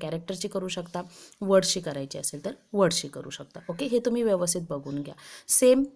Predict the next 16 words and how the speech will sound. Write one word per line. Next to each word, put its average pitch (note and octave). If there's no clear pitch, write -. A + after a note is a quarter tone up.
जेव्हा A3
तुम्ही, A3+
अ, F#3+
समजा G3
जर G#3
आयएसएममध्ये F#3+
जर G3+
करायचं F3+
असेल F#3
तर G#3
मंगल F3+
घेतलं F#3+
आणि G3
मंगल G3+
घेतल्यानंतर G3
पुन्हा G3